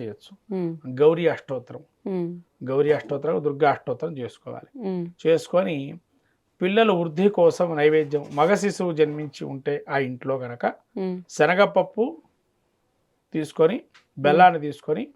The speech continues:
Speaker 1: ముద్దగా చేసి ఒక
Speaker 2: మ్మ్.
Speaker 1: బంతిలాగా, అంటే మనకు పూర్ణాల్లాగా ఉంటాయి కదా, అలా ముద్దగా చేయాలి.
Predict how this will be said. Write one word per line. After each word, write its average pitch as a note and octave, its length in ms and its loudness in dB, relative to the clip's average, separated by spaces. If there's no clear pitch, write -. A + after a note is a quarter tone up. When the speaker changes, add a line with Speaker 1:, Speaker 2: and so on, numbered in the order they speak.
Speaker 1:
ముద్దగా E3 380 4
చేసి D3 460 -2
ఒక - 80 -6
Speaker 2:
మ్మ్. F#3 120 -2
Speaker 1:
బంతిలాగా, C#3+ 480 0
అంటే C#3 180 -10
మనకు C#3+ 240 -4
పూర్ణాల్లాగా D#3+ 680 2
ఉంటాయి D3 300 -4
కదా, D#3+ 160 0
అలా D3 120 0
ముద్దగా C#3+ 360 -2
చేయాలి. B2 360 -6